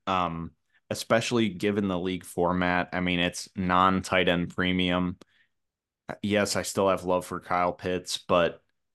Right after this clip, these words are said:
he's one of those guys where I, at some point you gotta cash in that somebody else believes in the guy because I, I don't know. He just hasn't really shown it other than the rookie year. I still think he's a great talent and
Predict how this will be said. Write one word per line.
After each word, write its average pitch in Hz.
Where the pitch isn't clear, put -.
he's 101
one 107
of 107
those 101
guys 98
where 85
I, 98
at 110
some 143
point 143
you 104
gotta 98
cash 92
in 90
that 90
somebody 90
else 85
believes 85
in 80
the 80
guy 78
because 92
I, -
I 95
don't 85
know. 78
He 101
just 98
hasn't 101
really 95
shown 95
it 92
other 92
than 90
the 87
rookie 104
year. 101
I 95
still 98
think 98
he's 101
a 98
great 92
talent 92
and 87